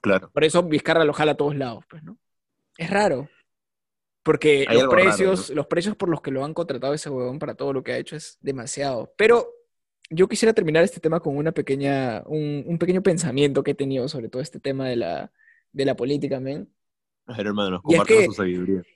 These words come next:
Speaker 2: yo creo que estamos en un contexto en el que la gente no sabe en quién confiar, weón. O sea, ya te demuestran siempre de que no hay nadie que por más que esté limpio o no tenga ningún historial, no puedas confiar en él o en ella por su pensamiento o por lo que sea.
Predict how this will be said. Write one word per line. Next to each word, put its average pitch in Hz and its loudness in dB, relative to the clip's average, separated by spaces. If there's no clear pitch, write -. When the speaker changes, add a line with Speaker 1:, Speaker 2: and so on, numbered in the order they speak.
Speaker 2:
yo 208 0
creo 302 0
que 359 4
estamos 285 2
en 262 4
un 262 2
contexto 233 2
en 240 4
el 208 0
que 165 2
la 220 2
gente 180 -4
no 185 -4
sabe 196 2
en 165 0
quién 175 -2
confiar, 127 -2
weón. 90 -8
O 160 -18
sea, 139 2
ya 165 6
te 175 4
demuestran 220 4
siempre 220 0
de 190 4
que 139 -4
no 180 -2
hay 160 0
nadie 165 0
que 165 -8
por 139 -6
más 147 -4
que 160 -6
esté 160 -4
limpio 156 -2
o 127 -16
no 131 -12
tenga 156 -4
ningún 139 -8
historial, 139 -4
no 143 -10
puedas 170 -2
confiar 151 -2
en 147 -4
él 151 0
o 147 4
en 131 -8
ella 139 -4
por - -10
su 147 -14
pensamiento 139 -8
o 135 -4
por 135 -12
lo 127 -12
que - -20
sea. - -14